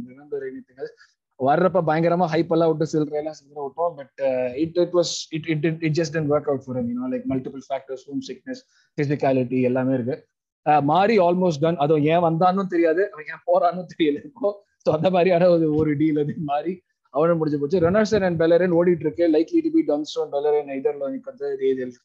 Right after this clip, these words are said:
cancel the contract or we might come to, um, uh, ஒரு மாதிரி ஒரு டிசிஷன் வரும்னு நினைக்கிறேன். But தெரியல. E-, either ways, both of them are gone. அதே மாதிரி loan bids for Nelson and Ayew-னு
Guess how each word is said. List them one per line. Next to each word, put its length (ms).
cancel 320
the 80
contract 460
or 120
we 140
might 160
come 200
to, 100
um, 240
uh, 220
ஒரு 180
மாதிரி 220
ஒரு 120
டிசிஷன் 300
வரும்னு 260
நினைக்கிறேன். 300
But 120
தெரியல. 260
E-, 300
either 160
ways, 220
both 200
of 100
them 140
are 120
gone. 180
அதே 140
மாதிரி 240
loan 300
bids 220
for 140
Nelson 360
and 120
Ayew-னு 380